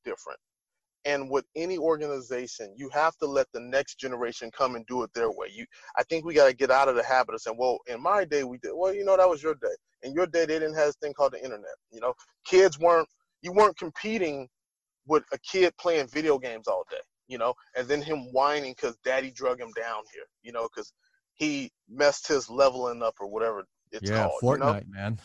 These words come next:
Speaker 1: Yeah, exactly. He's trying to learn the Fortnite dance, you know? It's, y-,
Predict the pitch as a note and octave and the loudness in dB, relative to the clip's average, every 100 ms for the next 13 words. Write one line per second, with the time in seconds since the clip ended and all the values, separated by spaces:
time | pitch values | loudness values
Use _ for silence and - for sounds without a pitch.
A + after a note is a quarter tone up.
0 | - - G#3+ F#3+ B2+ D3 F3+ F3+ D#3+ C3+ | -18 2 8 8 8 4 8 8 8 4
1 | B2 D3+ F3 - F3+ D#3+ D#3 D#3 C#3 - | -6 -6 -8 -2 0 0 0 -2 -4 2
2 | D#3+ C3+ B2 A2+ A2+ G2+ F2+ - C#3 C#3 | 4 4 0 -2 -4 -6 -8 -8 0 2
3 | C#3+ A2+ - - _ _ _ _ _ _ | 4 2 -4 -18 _ _ _ _ _ _
4 | _ - | _ -20